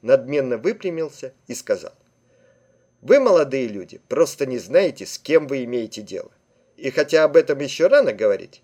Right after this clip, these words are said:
я вам скажу. Перед вами оберштурмбанфюрер С С Курт Варкман.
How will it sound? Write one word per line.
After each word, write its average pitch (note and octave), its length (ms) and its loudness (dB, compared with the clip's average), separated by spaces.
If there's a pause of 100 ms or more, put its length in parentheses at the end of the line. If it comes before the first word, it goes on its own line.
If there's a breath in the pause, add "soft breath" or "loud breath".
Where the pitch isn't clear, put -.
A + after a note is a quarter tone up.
я G#3 220 0
вам F3 180 -2
скажу. - 400 -10 (520)
Перед C3+ 260 -4
вами G#3 340 0 (220)
оберштурмбанфюрер D3+ 1600 0
С - 220 -8
С E3 180 0
Курт - 340 -12
Варкман. - 480 -6